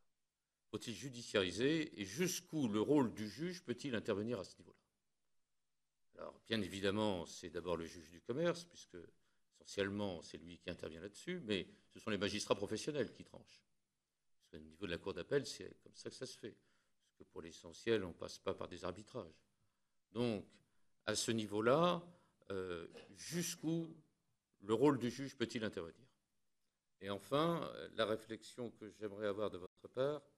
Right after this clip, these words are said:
où en sommes-nous par rapport au droit européen ? Y a-t-il à ce niveau-là, euh, des règles contraignantes sur le plan européen qui nous empêcheraient d'intervenir ?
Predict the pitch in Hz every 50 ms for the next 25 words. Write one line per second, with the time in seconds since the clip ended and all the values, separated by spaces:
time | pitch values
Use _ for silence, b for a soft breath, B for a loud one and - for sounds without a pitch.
0 | _ _ _ _ _ _ _ _ _ _ _ _ _ _ _ _ _ - 139 139
1 | 139 123 - - 120 113 120 139 156 147 - 127 107 104 101 - - 131 131 135
2 | 123 104 - - _ _ _ _ _ _ _ _ _ _ _ _ _ _ _ _
3 | _ _ _ _ _ _ _ _ _ _ _ _ _ - - - - - 117 104
4 | 107 120 120 113 107 98 98 - - 92 82 - - - _ _ _ _ _ _
5 | _ _ _ _ _ _ _ _ _ _ _ - 120 123 123 123 - 135 131 117
6 | 101 90 85 80 - - _ _ _ - 113 - - - - 113 101 90 101 101
7 | 101 110 120 127 139 147 147 135 123 120 b b b b b b b b _ _
8 | _ - 104 101 98 95 90 87 87 85 85 78 - - - 120 123 131 110 98
9 | 98 98 - 135 139 - - 127 123 123 127 123 120 98 - - - 98 98 98
10 | - - 117 110 101 90 90 90 92 - 104 110 127 147 151 - - - - 104
11 | 101 98 90 90 98 110 110 101 104 101 - 95 - - 101 90 87 85 - 87
12 | 82 82 85 104 117 139 151